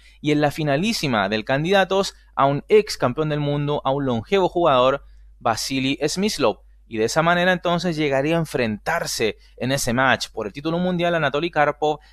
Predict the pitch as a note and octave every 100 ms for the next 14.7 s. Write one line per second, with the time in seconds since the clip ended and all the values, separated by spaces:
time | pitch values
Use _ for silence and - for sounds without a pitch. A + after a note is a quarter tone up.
0 | _ D#3 F3 C3 B2 B2+ B2+ D#3+ G3 F3+
1 | B2+ A#2 D3 D3 C#3+ - F3 F3 E3 E3+
2 | - G3+ G3 C3+ D3 F3 E3+ - D#3 -
3 | E3 D#3 - C4+ - G3+ F3+ F#3+ C3+ D#3+
4 | - - - - B2 C#3+ G#3+ G3+ D3+ B2+
5 | D3+ C#3+ A#2 A2 G#2 G2 A2 - A#3 -
6 | A2 G2 - - _ D3 D3 D3+ - F3+
7 | F#3 F#3 _ _ - E3 G3+ G3+ C#3 F3
8 | G3+ F3+ C#3+ B2 A2+ A#2+ D3 D3+ B2 A2+
9 | - A2+ A#2 - B2+ - G#2+ G2 F#2+ A2
10 | - G2+ - - - - - D3 E3+ E3
11 | - C#3 - B2 C#3 F#3+ F#3 D#3 C#3 C#3
12 | D#3 C3 B2 - D3 C#3+ B2+ C3 A2 G2
13 | G#2 C3+ G3 A3+ - A2+ - - - -
14 | F#3 E3+ C3+ D#3+ E3 F3 E3+